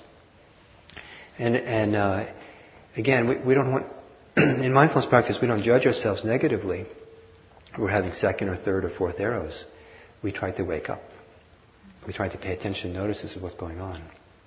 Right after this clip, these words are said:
And it doesn't matter if you finally can wake up, uh, at the hundred and thirtieth arrow. It just matters that you, you wake up.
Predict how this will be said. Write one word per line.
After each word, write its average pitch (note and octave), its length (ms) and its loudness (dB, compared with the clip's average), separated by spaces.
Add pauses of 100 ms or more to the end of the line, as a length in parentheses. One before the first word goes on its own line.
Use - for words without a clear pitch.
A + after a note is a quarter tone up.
(960)
And A2+ 100 2
it A2+ 60 6
doesn't C#3 260 8
matter A2+ 380 6
if G#2 160 -4
you F#2+ 140 -2
finally A2 280 0
can G2 180 -6
wake F#2+ 220 -2
up, G#2 220 -2 (720)
uh, F#2+ 300 -6
at G#2 200 -6
the F#2+ 60 -6
hundred A#2+ 380 -2
and F2 220 -4
thirtieth A2 480 0 (240)
arrow. A2 320 -4 (1300)
It G#2+ 80 -2
just A#2+ 160 2
matters A2 420 2
that - 220 -6
you, G2+ 60 -2
you G#2 120 -4
wake F2+ 240 -4
up. - 200 -2